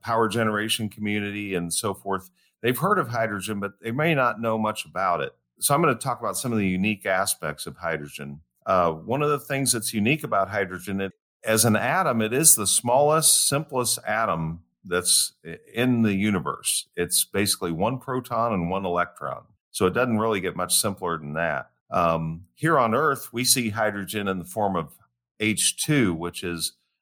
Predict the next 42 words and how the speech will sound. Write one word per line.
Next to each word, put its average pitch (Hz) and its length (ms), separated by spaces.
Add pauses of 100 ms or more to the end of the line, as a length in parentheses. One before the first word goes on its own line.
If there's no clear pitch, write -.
a 85 100
molecule 95 640
of - 120
hydrogen. 76 680 (240)
It 110 120
is 135 200
the 127 60
most 123 300
abundant 131 540
element 127 480
in 127 220
the 120 100
universe. 107 800 (180)
Actually, 87 600 (180)
i-, 104 200
if 107 160
you 92 300 (140)
were 101 160
to 104 120
weigh 110 360
out 123 240
the 101 220
i-, - 120
universe, 98 640
you'd 107 160
find 104 300
that 85 160
seventy-four 120 640
percent 123 400
of 107 60
the 92 80
universe 87 560 (280)
is 95 540 (200)
hydrogen. 101 640 (540)
So - 180
there's 90 220
a 85 80
lot 101 260
of 98 80
it 87 100
out 87 280
there. - 300